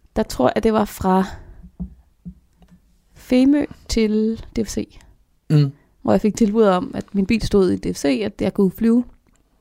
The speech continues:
Speaker 1: med flyveren tilbage der, så ville jeg være hjemme meget hurtigere, end jeg skulle tage færgen over til fastlandet og så
Speaker 2: Ja, ja.
Speaker 1: rundt omkring, ikke?
Speaker 2: Jo.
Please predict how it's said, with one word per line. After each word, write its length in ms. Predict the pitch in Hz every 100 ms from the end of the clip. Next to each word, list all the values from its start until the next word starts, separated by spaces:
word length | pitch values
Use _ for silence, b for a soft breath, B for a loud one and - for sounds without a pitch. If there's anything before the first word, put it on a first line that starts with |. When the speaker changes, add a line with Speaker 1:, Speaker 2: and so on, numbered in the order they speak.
| _ 349
Speaker 1:
med 120 | 220
flyveren 280 | 208 240 247
tilbage 280 | 214 185 180
der, 180 | 180 185
så 120 | 180
ville 120 | 180
jeg 100 | 175
være 100 | 170
hjemme 200 | 170 175
meget 180 | 180 180
hurtigere, 280 | 180 185 185
end 80 | 180
jeg 80 |
skulle 240 | 170 175 160 B B B -
tage 240 | - 185
færgen 340 | 175 175 180 185
over 180 | 180 190
til 160 | -
fastlandet 600 | - 185 - 180 175 175
og 80 | 160
så 120 | - 185
Speaker 2:
Ja, 80 |
ja. 160 | 214 143 143
Speaker 1:
rundt 180 | 185 185
omkring, 380 | 190 - 233
ikke? 120 | 277 285
Speaker 2:
Jo. 120 | 151